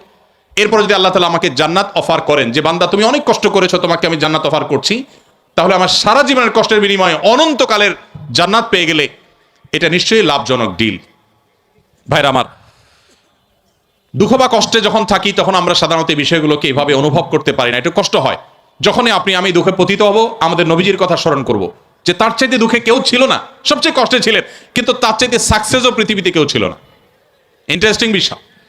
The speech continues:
সবচেয়ে দুঃখী মানুষ সবচেয়ে সফল মানুষ। কি অর্থে সফল? ওই যে তার মিশনকে তিনি সবচেয়ে ভালোভাবে বাস্তবায়ন করেছেন। এ, প্রথম এবং দ্বিতীয় বিশ্বযুদ্ধের মধ্যে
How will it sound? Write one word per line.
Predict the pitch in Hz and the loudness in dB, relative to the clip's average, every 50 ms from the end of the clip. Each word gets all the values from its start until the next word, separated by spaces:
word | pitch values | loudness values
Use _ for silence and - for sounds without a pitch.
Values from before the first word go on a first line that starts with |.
| _ _ _ _ | _ _ _ _
সবচেয়ে | - - 214 220 226 - - 254 214 | -2 0 0 0 0 0 -2 0 0
দুঃখী | 226 226 254 262 | 0 0 0 2
মানুষ | 240 233 247 285 311 - - - - - - - - _ _ | 2 2 4 4 2 2 0 -2 -4 -6 -12 -18 -20 _ _
সবচেয়ে | - - 226 220 220 220 - 214 | -4 0 0 0 0 0 -2 0
সফল | - 196 190 196 196 170 | 0 0 0 0 0 0
মানুষ। | 151 135 123 113 98 - - - _ _ _ _ _ _ - | 0 0 -2 -2 -6 -8 -12 -14 _ _ _ _ _ _ -2
কি | 220 214 | 0 0
অর্থে | 214 214 226 233 | 2 2 0 0
সফল? | 226 226 214 214 226 254 320 - - - - - - - - - | 2 0 0 0 0 -2 -2 -6 -12 -20 -20 -20 -20 -16 -2 0
ওই | 185 202 | 2 2
যে | 208 269 330 - - _ _ _ _ _ _ _ _ _ | 2 0 -4 -8 -14 _ _ _ _ _ _ _ _ _
তার | - 202 214 208 | 2 2 2 2
মিশনকে | 220 214 - 247 240 226 233 226 | 2 2 2 0 0 0 0 -2
তিনি | 226 226 220 | 0 0 0
সবচেয়ে | 208 - 226 220 - 240 240 226 | 0 0 0 0 2 2 2 2
ভালোভাবে | 180 175 196 226 220 214 220 220 | 2 2 2 2 4 4 4 4
বাস্তবায়ন | 214 208 - 220 208 208 208 196 | 2 2 0 2 2 2 2 2
করেছেন। | 190 196 175 170 - 143 95 - - _ _ _ _ _ _ _ _ _ _ _ _ _ _ _ _ _ _ _ _ _ _ _ _ _ | 2 0 0 2 0 -2 -4 -6 -10 _ _ _ _ _ _ _ _ _ _ _ _ _ _ _ _ _ _ _ _ _ _ _ _ _
এ, | 170 185 208 - - - | -2 -2 -2 -2 -2 -2
প্রথম | 196 214 214 247 233 | -2 0 2 2 2
এবং | 240 233 226 | 2 2 2
দ্বিতীয় | 202 233 233 226 | 0 0 0 -2
বিশ্বযুদ্ধের | 226 - - 226 208 233 202 233 226 | -2 -2 0 0 0 0 0 0 2
মধ্যে | 226 226 196 220 233 262 269 | 2 0 2 2 2 2 0